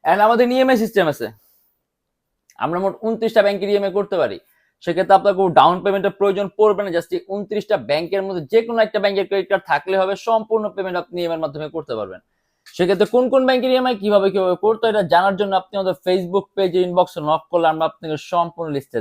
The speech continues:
দিয়ে দিব। আর আজকের জন্য এতটুকু। যদি ভিডিওগুলো ভালো লাগে তাহলে অবশ্যই লাইক করবেন, অন্য কোনো কিছু জানতে চাইলে কমেন্টের মাধ্যমে জানাবেন। And এরকম ভিডিও যদি আরো প্রয়োজন হয় তাহলে চ্যানেলটা অবশ্যই, অবশ্যই সাবস্ক্রাইব করে রাখবেন।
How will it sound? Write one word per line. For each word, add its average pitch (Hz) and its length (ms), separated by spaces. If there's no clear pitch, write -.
দিয়ে 104 160
দিব। 90 100
আর 165 140
আজকের 214 180
জন্য 254 140
এতটুকু। 262 400
যদি 233 200
ভিডিওগুলো 240 280
ভালো 220 200
লাগে 233 200
তাহলে 202 220
অবশ্যই 226 340
লাইক 233 220
করবেন, 226 200
অন্য 233 120
কোনো 233 140
কিছু 220 180
জানতে 196 220
চাইলে 214 160
কমেন্টের 180 340
মাধ্যমে 214 300
জানাবেন। 220 240
And 160 100
এরকম 202 300
ভিডিও 175 220
যদি 190 100
আরো 175 140
প্রয়োজন 180 300
হয় 175 160
তাহলে 160 180
চ্যানেলটা 170 300
অবশ্যই, 170 360
অবশ্যই 165 300
সাবস্ক্রাইব 165 400
করে 120 160
রাখবেন। 90 240